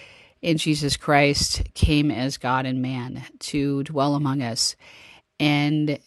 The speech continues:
he knows how to work with us in both the, the mundane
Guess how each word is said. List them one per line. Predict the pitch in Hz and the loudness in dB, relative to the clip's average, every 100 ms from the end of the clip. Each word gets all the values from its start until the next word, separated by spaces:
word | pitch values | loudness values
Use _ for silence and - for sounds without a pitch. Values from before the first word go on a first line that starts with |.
| _ _ _ _ _ _ _ _ _ - | _ _ _ _ _ _ _ _ _ -18
he | - - 180 170 170 170 - - - - _ _ - | -12 -4 -2 0 2 4 2 2 -8 -12 _ _ -6
knows | 170 160 165 175 190 - - - - - - | 0 2 4 2 0 -4 -8 -16 -20 -20 -20
how | - - 170 175 | -10 0 2 4
to | 165 | 2
work | 151 156 160 | 2 0 -2
with | 151 151 151 | 0 0 2
us | 131 127 - - | 0 0 -2 -6
in | - 147 147 | -4 -4 -2
both | 156 151 143 143 - - | 0 0 0 -4 -8 -12
the, | 170 147 143 - | -4 -4 -4 -4
the | 156 | -2
mundane | 156 160 170 156 143 151 196 226 254 | 2 2 2 0 2 2 2 0 -2